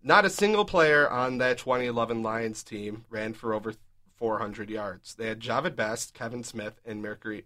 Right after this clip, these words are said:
and Maurice Morris in their running back. Each of them ran for about three hundred yards, but not anything more.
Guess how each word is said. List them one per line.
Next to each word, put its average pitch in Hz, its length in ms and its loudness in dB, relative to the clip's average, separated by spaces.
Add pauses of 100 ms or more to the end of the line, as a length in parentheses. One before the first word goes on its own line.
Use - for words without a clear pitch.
and 113 280 -2 (280)
Maurice 131 420 2
Morris 113 480 0 (760)
in 117 160 -2
their 107 200 -2
running 107 280 -4
back. 101 260 -10
Each 143 200 -6
of - 60 -8
them 139 200 0
ran 123 360 0 (460)
for 127 80 6
about 120 280 6
three 135 220 -4
hundred 123 300 -4
yards, 101 500 -4 (300)
but 117 80 -2
not 120 320 0
anything 110 400 -6
more. 85 280 -14